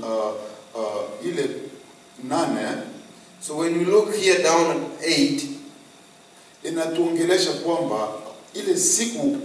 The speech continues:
Speaker 1: u-, u-, saba ilipokuwa fika, Samuel hakukuja na Saul akaamua kutoa. Sababu gani?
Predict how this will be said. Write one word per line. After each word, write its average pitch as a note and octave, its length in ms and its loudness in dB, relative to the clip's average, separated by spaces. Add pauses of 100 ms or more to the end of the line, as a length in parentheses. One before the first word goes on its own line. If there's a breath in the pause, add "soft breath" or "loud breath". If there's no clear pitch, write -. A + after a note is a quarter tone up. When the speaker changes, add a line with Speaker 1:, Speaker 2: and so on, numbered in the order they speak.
(140)
Speaker 1:
u-, - 420 -4
u-, C#3+ 160 -2 (340)
saba D#3+ 720 4 (140)
ilipokuwa - 960 0
fika, A2+ 440 2 (320 loud breath)
Samuel C#3+ 800 2 (320)
hakukuja C#3+ 720 -2 (460)
na A#2 120 -8
Saul C#3+ 600 0 (180)
akaamua A#2 880 -8 (480)
kutoa. C#3 680 -4
Sababu C#3+ 320 -2
gani? C#3 280 0